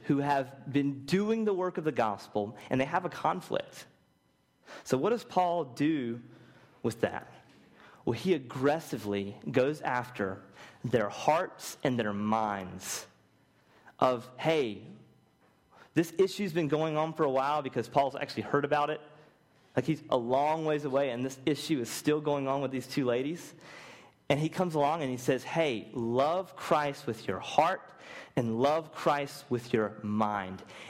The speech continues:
And this is how we resolve this conflict."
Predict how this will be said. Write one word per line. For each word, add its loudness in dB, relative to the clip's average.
And 0
this 0
is 2
how 2
we 0
resolve 2
this -2
conflict." -4